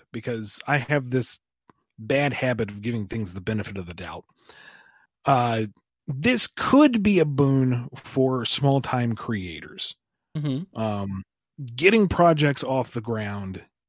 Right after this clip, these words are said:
Speaker 1: is, it costs a lot of money. Like, the only reason Drogoon and, uh, Claus McGee are even out there is by the extreme generosity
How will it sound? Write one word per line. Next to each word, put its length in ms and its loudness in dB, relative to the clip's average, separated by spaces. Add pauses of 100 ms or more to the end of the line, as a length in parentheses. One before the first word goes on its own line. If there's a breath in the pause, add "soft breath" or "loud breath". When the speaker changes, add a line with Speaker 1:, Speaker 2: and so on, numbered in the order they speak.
(260)
Speaker 1:
is, 640 -6
it 140 -14
costs 240 2
a 60 4
lot 160 6
of 60 8
money. 280 2 (380)
Like, 140 -4
the 200 -6
only 400 6
reason 560 2
Drogoon 760 2
and, 540 -6 (200)
uh, 320 -8
Claus 340 -2
McGee 540 -8 (340)
are 140 0
even 300 -2
out 300 -6
there 380 -12
is 360 -6 (300)
by 560 -6
the 140 -4
extreme 880 2
generosity 800 -2